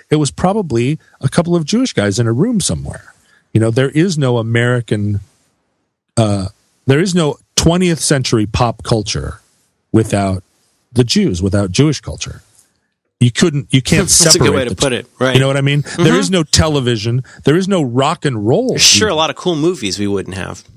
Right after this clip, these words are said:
Speaker 1: You know what I mean? There's no,
Speaker 2: Mm-hmm.
Speaker 1: there is no American literature. There is no, without, and I'm not saying that they, that the, the Jews are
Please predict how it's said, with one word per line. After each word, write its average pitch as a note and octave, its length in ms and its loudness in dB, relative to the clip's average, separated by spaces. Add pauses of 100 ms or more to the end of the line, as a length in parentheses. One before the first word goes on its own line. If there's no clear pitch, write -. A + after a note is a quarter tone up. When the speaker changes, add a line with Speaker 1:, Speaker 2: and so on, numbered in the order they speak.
(120)
Speaker 1:
You C3+ 80 2
know D3+ 100 2
what D#3+ 120 -2
I D#3+ 40 -2
mean? D#3+ 220 -2
There's E3+ 260 0
no, F3 220 2
Speaker 2:
Mm-hmm. F#3+ 80 -6
Speaker 1:
there D#3+ 160 0
is F3 180 0
no E3+ 200 0
American C3+ 440 -2
literature. G#2 840 0
There A#2 180 0
is C3+ 260 0
no, C3 440 0
without, D3 500 0 (140)
and E3 100 4
I'm F#3 80 0
not G3 160 0
saying D#3 220 2
that A#2 140 0
they, A2 140 2
that A2 420 -2
the, G#2 180 0
the G2 200 -2
Jews A#2+ 280 0
are F#2+ 180 -4